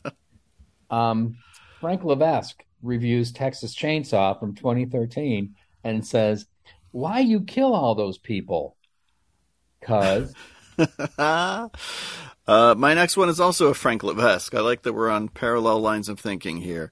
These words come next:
Speaker 1: "The House on Sorority Row. All good practical jokes involve a gun." <laughs>
Speaker 2: That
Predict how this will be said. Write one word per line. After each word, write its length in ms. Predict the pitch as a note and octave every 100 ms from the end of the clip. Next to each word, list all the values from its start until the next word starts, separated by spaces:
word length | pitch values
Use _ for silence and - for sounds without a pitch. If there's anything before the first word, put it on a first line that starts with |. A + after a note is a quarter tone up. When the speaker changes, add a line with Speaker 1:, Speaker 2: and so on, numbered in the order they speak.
| - - - _
Speaker 1:
"The 100 | -
House 420 | F#2+ D3 E3 - -
on 200 | B2+ A2+
Sorority 460 | B2 B2+ D3+ D3+
Row. 480 | C3+ B2+ A2+ F#2+ E2+ _ _ - -
All 280 | A3+ C#4 A#3
good 340 | - B2+ G2+
practical 480 | - G#2+ G#2 G#2+ A2+
jokes 420 | F2 F#2+ F#2+ -
involve 460 | F#2+ F2+ F#2 G2 F#2
a 80 | F#2
gun." 480 | F2 A#2+ D#2+ D#2 -
<laughs> 40 | _ _ _ - - F5+ D#5+ E5 D5+ -
Speaker 2:
That 1300 | - A3+ - F#3 - - F#3 F3+ - D#3+ - - -